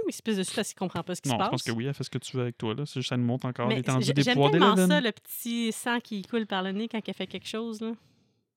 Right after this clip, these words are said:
Speaker 2: Ah.
Speaker 1: Ils ont volé ça à Saint-Valentin. Mais c'était pas
Speaker 2: Ouais,
Speaker 1: des
Speaker 2: c'est vrai que
Speaker 1: pouvoirs,
Speaker 2: c'est la,
Speaker 1: euh,
Speaker 2: ouais, c'est pareil.
Speaker 1: <laughs> Ben, chaque fois qu'il faisait un acte violent.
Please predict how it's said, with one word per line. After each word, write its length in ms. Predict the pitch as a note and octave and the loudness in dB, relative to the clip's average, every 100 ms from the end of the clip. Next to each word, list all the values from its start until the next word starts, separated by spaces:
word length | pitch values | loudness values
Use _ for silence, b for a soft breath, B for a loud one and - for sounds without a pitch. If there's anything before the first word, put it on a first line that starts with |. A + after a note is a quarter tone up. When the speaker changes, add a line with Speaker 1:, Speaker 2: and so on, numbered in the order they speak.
| _ _ _ - | _ _ _ -2
Speaker 2:
Ah. 160 | C3 B2 | 0 0
Speaker 1:
Ils 120 | G3 | 0
ont 100 | G3 | -2
volé 280 | F#3+ G#3 G3+ | -2 0 -2
ça 360 | D3+ D4+ B3 F3 | -2 -2 0 0
à 40 | |
Saint-Valentin. 720 | - E3 E3 D#3+ D#3+ - - E3 _ _ _ _ _ _ _ - b b b D3 | -2 -4 -4 -4 -6 -12 -16 -20 _ _ _ _ _ _ _ -20 b b b -4
Mais 140 | B2 | 0
c'était 140 | A#2+ | 2
pas 80 | A#2+ | 2
Speaker 2:
Ouais, 60 | A#2+ | 0
Speaker 1:
des 80 | B2 | -2
Speaker 2:
c'est 160 | C3 | -4
vrai 160 | B2 B2 | -2 -2
que 60 | |
Speaker 1:
pouvoirs, 40 | - | 0
Speaker 2:
c'est 120 | B2 | 0
la, 160 | A#2 A2 | 2 2
Speaker 1:
euh, 460 | A2 A#2 A#2+ A#2 A2+ | 2 0 0 0 -2
Speaker 2:
ouais, 40 | |
c'est 180 | - B2 | -4 -2
pareil. 440 | C#3+ C#3 C3 A2 A2+ | 2 2 2 2 2
Speaker 1:
<laughs> 120 | D3+ | 0
Ben, 40 | |
chaque 200 | D3 G3+ | 0 -4
fois 120 | - G3 | -4 -4
qu'il 80 | |
faisait 140 | G3 F#3 | -2 -2
un 60 | F3+ | -2
acte 180 | - | -4
violent. 360 | E3+ E3 D#3+ | -4 -2 -4